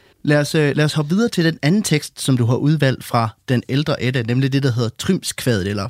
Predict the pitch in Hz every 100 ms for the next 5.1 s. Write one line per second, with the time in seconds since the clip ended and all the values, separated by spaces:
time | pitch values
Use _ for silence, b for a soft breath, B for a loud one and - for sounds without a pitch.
0 | - - 117 123 185 160 117 - 139 110
1 | 117 107 165 135 117 - _ - 143 170
2 | 175 - 117 95 104 B B B B -
3 | - 123 160 196 220 220 - 131 180 185
4 | 113 - 117 135 113 135 139 139 123 131
5 | -